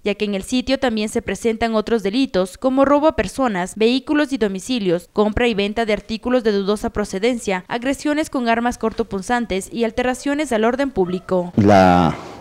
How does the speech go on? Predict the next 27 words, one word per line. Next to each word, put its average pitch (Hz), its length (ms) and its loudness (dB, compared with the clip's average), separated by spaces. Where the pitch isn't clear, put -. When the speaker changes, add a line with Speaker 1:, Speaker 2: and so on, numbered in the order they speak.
Speaker 2:
comunidad 101 680 8
venía 113 380 6
tantas 120 320 6
veces 120 420 4
informando 127 720 8
a 95 120 4
través 98 260 8
de 117 80 8
las 104 160 6
asambleas 107 680 6
comunitarias, 101 680 8
que 85 500 4
es 98 220 6
una 107 160 8
estrategia 104 480 4
muy 113 160 8
importante 127 720 6
que 90 140 4
la 87 140 4
Policía 87 400 4
Nacional, 110 800 4
el 82 80 -2
señor 101 260 2
comandante 104 480 6
de 98 80 8
la 92 100 6
subzona, 117 540 4